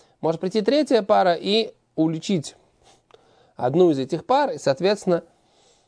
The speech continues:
э, опровержение начала уличения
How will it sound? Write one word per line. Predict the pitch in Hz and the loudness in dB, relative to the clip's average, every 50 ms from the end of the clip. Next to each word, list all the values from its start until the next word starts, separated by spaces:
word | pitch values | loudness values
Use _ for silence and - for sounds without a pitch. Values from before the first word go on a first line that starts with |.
| _ _ _ _ | _ _ _ _
э, | 135 123 113 113 113 110 110 110 110 110 110 110 110 110 - - - _ _ _ _ | -8 -4 -2 0 0 2 2 2 2 2 0 0 -2 -4 -6 -10 -14 _ _ _ _
опровержение | - 143 139 165 147 143 147 139 135 160 190 208 214 196 175 151 - - _ | -2 -2 2 2 2 2 2 0 0 0 -2 0 0 -2 -2 -4 -6 -8 _
начала | - 143 139 135 131 135 - - 160 143 135 135 135 139 135 135 - - _ _ _ _ _ _ _ _ _ _ | 0 2 2 2 2 -2 -2 2 4 4 4 4 4 2 2 0 0 -6 _ _ _ _ _ _ _ _ _ _
уличения | - 143 143 135 131 - - - 214 226 233 214 190 175 - | -8 -6 -6 -6 -8 -8 -4 -2 0 0 2 0 0 -2 -4